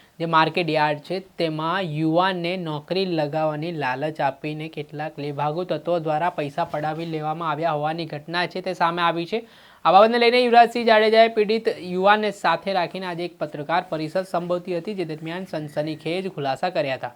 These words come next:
વાત કંઈક એતી-, એવી હતી કે સાબરકાંઠા જિલ્લાના હિંમતનગર તાલુકાના અમીરગઢમાં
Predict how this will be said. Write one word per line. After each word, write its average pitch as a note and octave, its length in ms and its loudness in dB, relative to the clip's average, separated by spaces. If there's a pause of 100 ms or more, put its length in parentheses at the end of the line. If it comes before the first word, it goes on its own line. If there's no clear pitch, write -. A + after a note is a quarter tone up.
(600)
વાત A3+ 220 8
કંઈક B3+ 180 8
એતી-, A#3+ 340 6
એવી A3+ 220 8
હતી A3 300 6
કે A3 200 2
સાબરકાંઠા F#3 840 0
જિલ્લાના D#3+ 600 -2
હિંમતનગર D3+ 540 -4
તાલુકાના D#3 640 -2
અમીરગઢમાં D#3 760 -6